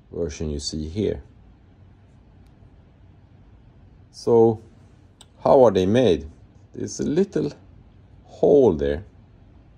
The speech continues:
And that's where you can put a little plastic piece like this, so that it fits right on top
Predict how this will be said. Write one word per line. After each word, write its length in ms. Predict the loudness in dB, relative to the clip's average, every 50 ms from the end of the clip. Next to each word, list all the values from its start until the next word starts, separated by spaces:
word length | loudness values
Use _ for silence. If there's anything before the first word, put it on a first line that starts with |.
| _ _ -20 _ _ _ _ -20 _ _ -20 -20 _ _ _ _ _ _ _ _ _ -20 -20 -20 -20 -20 _ _ _ -20 -20 -20 -20 -20 _ _ -20 -20 -20 _ -20 -20 _ _
And 160 | -18 -14 -8 -6
that's 280 | -6 -6 -6 -8 -8
where 120 | -6 -4 -4
you 100 | -4 -6
can 200 | -6 -8 -8 -8
put 500 | -10 -6 -4 -4 -4 -6 -10 -18 -20 -20 -20 -20 -20 -20 -20 -20 -20 -20 -20 -20 -20 _ -20 _ -20 _ _ -20 _ _ _ _ _ _ -20 _ _ -20 _ -20 -14 -8
a 40 |
little 440 | -4 -4 -4 -4 -4 -4 -4 -4 -4 -6 -14 -20 -20 _ -20 _ -20 -20 _ _ _ _ -20 _ _ -20 -20 -20 _ _ _ -20 -20 -20 -16
plastic 680 | -8 -4 -4 -4 -4 -4 -8 -16 -10 -8 -8 -8 -8 -18 -20 -20 -20 _ -20 _ _ _ _ _ _ -20 -20 _ _ -20 _ _ _ -12
piece 320 | -10 -8 -8 -8 -10 -8
like 220 | -6 -6 -6 -6 -6
this, 420 | -6 -6 -6 -6 -10 -18 -20 -20 _ _ _ -20 -20 _ _ _ _ _ _ _ _ _ _ _ _ _ -18 _
so 80 | -10
that 120 | -10 -8 -8
it 120 | -12 -14 -16 -20 -6
fits 440 | -4 -4 -4 -4 -6 -12 -20 -20 -20 -20 -20 -20 -20 -18 -14
right 600 | -12 -8 -4 -2 -2 -2 -2 -2 -2 -4 -4 -6
on 160 | -6 -6 -6 -8
top 340 | -10 -12 -10 -10 -10 -12